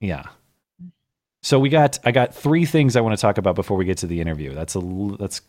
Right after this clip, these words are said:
good chunk of time. Unfortunately, I was aiming for ninety minutes, but, you know, that never happened. So we got Kendrick Lamar, we got Rachel Dolezal, and we got this thirty-year-old on C N N. You wanna crank out at least one more of those before we take a break?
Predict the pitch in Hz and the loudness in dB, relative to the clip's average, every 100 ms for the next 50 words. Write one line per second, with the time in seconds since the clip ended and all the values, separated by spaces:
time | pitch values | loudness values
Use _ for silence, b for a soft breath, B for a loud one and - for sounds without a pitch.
0 | _ - 123 117 113 107 113 110 107 104 | _ -4 -4 0 0 0 0 2 2 2
1 | 98 92 101 - 90 85 82 85 85 82 | -2 0 -2 -2 -6 -6 -6 -6 -8 -8
2 | 80 80 76 73 73 73 80 73 73 71 | -10 -10 -10 -12 -14 -14 -14 -12 -12 -12
3 | 71 73 80 76 85 - 98 98 - 139 | -14 -14 -14 -14 -10 -4 -2 -2 -2 -2
4 | 156 - 131 87 80 98 92 87 101 101 | -2 0 0 0 -2 -6 -8 -2 -2 -2
5 | 98 92 90 92 85 78 - - - - | -2 0 0 0 -2 -4 -8 -14 -14 0
6 | 101 95 101 - 107 104 101 92 90 85 | 0 2 -4 0 2 4 2 2 0 0
7 | 80 - 87 76 67 73 85 80 78 80 | -4 -6 -6 -6 -8 -6 -6 -4 -6 -10
8 | _ - 90 85 80 80 80 85 82 82 | _ -8 -6 -4 -6 -8 -10 -8 -6 -6
9 | 87 95 113 - - - 87 95 87 - | -6 -6 -10 -14 -18 -10 -10 -8 -12 -10
10 | 113 | -14